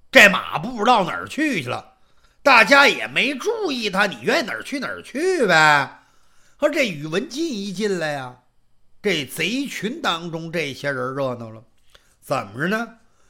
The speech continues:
都冲他打招呼啊。一个是真正都认识他，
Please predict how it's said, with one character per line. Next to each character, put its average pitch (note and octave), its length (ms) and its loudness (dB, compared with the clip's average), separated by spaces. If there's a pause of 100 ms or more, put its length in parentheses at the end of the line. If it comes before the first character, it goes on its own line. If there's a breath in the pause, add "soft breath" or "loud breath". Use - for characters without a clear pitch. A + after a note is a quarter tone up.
(180)
都 C4+ 220 2
冲 A#3+ 240 -8
他 G3 80 -6
打 C#3 240 -6
招 G#3+ 160 0 (160)
呼 F3+ 200 -4
啊。 C#3+ 180 -10 (480)
一 G3 200 -4
个 A#3+ 140 -2
是 F#3+ 180 -6
真 B3+ 320 2
正 A3 280 0
都 A3 200 -2
认 C#4+ 320 -2
识 B2+ 120 -10
他， - 180 -18